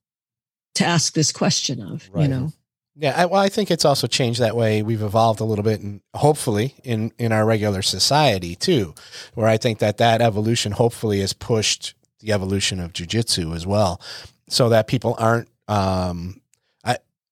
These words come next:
Speaker 3: I would say a six-foot-five male isn't intimidated to go ask a five-foot-two female for advice or help or, you know, a technical question. I think we've evolved, uh, hopefully, uh, inside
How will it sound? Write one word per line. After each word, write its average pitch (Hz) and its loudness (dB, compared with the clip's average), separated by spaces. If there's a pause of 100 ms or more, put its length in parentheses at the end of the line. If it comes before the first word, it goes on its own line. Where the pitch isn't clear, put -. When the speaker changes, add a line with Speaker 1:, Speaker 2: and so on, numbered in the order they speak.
(160)
Speaker 3:
I 110 2
would 120 2
say 123 4
a 117 4
six-foot-five 120 0 (220)
male 117 2 (400)
isn't 127 0
intimidated 107 0 (180)
to 123 -2
go 104 2
ask 98 2
a 101 -4
five-foot-two 95 0
female 90 -2 (220)
for 101 2
advice 90 2
or 95 0
help 95 -2
or, 90 -2 (380)
you 107 4
know, 95 4
a 90 2
technical 95 -2
question. 87 -2
I 87 -4
think 107 -4
we've 104 -4
evolved, 104 0
uh, 113 0 (160)
hopefully, 117 0 (320)
uh, 98 0
inside 110 2